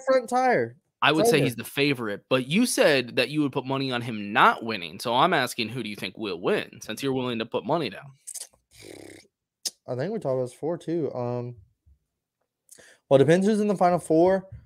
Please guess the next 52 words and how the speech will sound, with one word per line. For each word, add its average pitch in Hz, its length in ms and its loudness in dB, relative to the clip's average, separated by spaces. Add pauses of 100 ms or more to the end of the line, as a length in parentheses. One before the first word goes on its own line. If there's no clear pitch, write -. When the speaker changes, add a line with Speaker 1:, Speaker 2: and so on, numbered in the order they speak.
(320)
Speaker 1:
Uh, 135 40 4
Speaker 2:
All 131 400 8
right, 160 160 4
Speaker 1:
I - 40 4
Speaker 2:
here's 175 120 8
the 170 80 4
Speaker 1:
think 147 60 4
Speaker 2:
final 165 180 8
Speaker 1:
we - 60 -4
Speaker 2:
four. 113 220 4
Let 139 120 4
me 170 80 4
just, 160 300 0
let 151 140 4
me 180 100 2
ju-, 165 80 -2
give 143 200 -2
you 180 140 6
a 160 40 0
final 165 220 6
four, 143 180 4
and 127 100 -2
you 131 80 -2
tell 131 160 -2
me 123 100 -2
who 117 140 -2
Speaker 1:
Oh, 92 60 -4
Speaker 2:
wins. - 420 -10
Speaker 1:
this 147 140 -10
is 160 100 -4
Speaker 2:
Okay? 131 160 2 (100)
Speaker 1:
tough 151 220 -2
shit 160 200 0
right 113 180 -10
now. 107 240 -10 (420)
Speaker 2:
Kyle 139 200 6
Larson, 127 480 2
Chase 143 340 0
Elliott, 113 360 2
Martin 120 200 -2 (140)
Truex 120 60 -8
Junior, 117 320 -6
Kyle 104 280 0
Busch. 87 420 -10
I 123 60 -4
mean, 120 180 0
really, 156 380 6
like, 110 220 -4
those 113 200 2
are 117 60 -4
the 101 80 -10
guys 98 640 -8